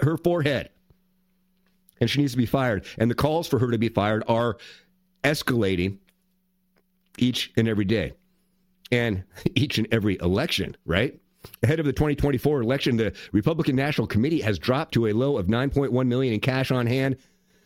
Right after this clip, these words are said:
the lowest in any federal election commission report since February of twenty fifteen for the committee. According to the Washington Post, at the same point during the twenty sixteen election, the committee had around twenty million on hand.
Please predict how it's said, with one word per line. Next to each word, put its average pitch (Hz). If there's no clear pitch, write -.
the 92
lowest 135
in 113
any 131
federal 131
election 117
commission 107
report 104
since 98
February 117
of 90
twenty 117
fifteen 98
for 98
the 92
committee. 98
According 131
to 113
the 107
Washington 104
Post, 143
at 95
the 107
same 190
point 110
during 113
the 101
twenty 131
sixteen 147
election, 131
the 104
committee 117
had 113
around 104
twenty 127
million 107
on 98
hand. 92